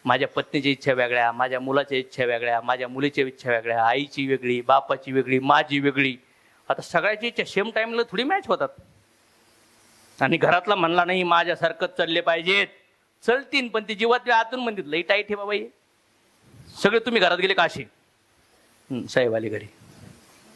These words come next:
आपल्याला वाटतं आपलं घर लय भारी कडाकटक चाललंय, पण सगळे घरातले लोक दडपणामध्येच आपल्या. काय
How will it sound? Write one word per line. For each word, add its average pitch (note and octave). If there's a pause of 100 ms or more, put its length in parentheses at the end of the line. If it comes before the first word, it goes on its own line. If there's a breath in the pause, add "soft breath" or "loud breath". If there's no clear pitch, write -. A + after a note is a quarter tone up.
(120)
आपल्याला E3+
वाटतं E3+
आपलं D#3+
घर C3+
लय D3
भारी C#3+
कडाकटक B2
चाललंय, C3
पण C3+
सगळे F3+
घरातले D3+
लोक D#3+
दडपणामध्येच F3
आपल्या. C3+
काय E3+